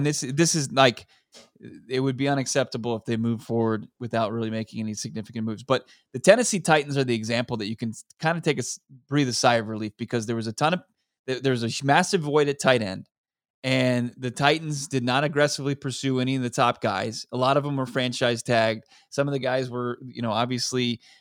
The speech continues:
Speaker 2: the Cardinals retained Zach Ertz, but, you know, they were patient. Austin Hooper got released. He gets gobbled up by the, by the Titans. They pull off a trade, six round pick for Allen Robinson. You know,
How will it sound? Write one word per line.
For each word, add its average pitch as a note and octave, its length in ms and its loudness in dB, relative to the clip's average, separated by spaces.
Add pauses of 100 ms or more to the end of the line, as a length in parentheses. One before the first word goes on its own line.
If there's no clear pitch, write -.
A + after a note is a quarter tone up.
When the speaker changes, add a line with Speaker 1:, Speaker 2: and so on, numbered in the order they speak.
(120)
Speaker 2:
the A#2+ 80 -14
Cardinals B2+ 380 2
retained B2 440 -2
Zach A#2+ 280 0
Ertz, G#2+ 340 -6
but, B2+ 140 0 (320)
you B2+ 100 -2
know, B2 140 0
they C#3 160 4
were D3+ 120 2
patient. E3 500 4 (140)
Austin D#3 360 2
Hooper D#3 320 2
got C#3+ 200 4
released. D3 600 -2
He C3+ 180 -4
gets D3+ 240 -2
gobbled D3 360 4
up D3 180 2
by C#3+ 100 4
the, C3+ 240 0
by C3+ 280 0
the C3 340 0
Titans. C#3 480 0 (200)
They A#2+ 120 0
pull D3 300 4
off D#3 180 4
a C#3 60 -8
trade, D3+ 340 2
six - 260 -2
round D3 280 0
pick D3 200 0
for - 160 -10
Allen C#3 340 -2
Robinson. C#3 540 -6 (220)
You C3 100 0
know, C3 260 2